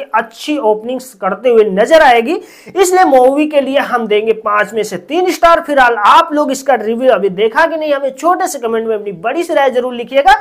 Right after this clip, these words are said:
मिलते हैं फिर नेक्स्ट वीडियो में, तब तक के लिए धन्यवाद।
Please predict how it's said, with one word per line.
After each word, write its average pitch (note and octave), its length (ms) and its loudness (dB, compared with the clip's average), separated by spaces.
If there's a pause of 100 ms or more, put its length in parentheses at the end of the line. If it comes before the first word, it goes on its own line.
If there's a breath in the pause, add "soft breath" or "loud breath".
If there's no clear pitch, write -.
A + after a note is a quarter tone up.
(340 loud breath)
मिलते G#4+ 240 6
हैं F#4 100 2
फिर C#4 220 -2
नेक्स्ट G#3 400 -2
वीडियो D4+ 260 0
में, D4 100 -4
तब G#3+ 240 -6
तक G#3+ 120 -4
के B3 80 -12
लिए D4+ 120 2
धन्यवाद। D4+ 460 0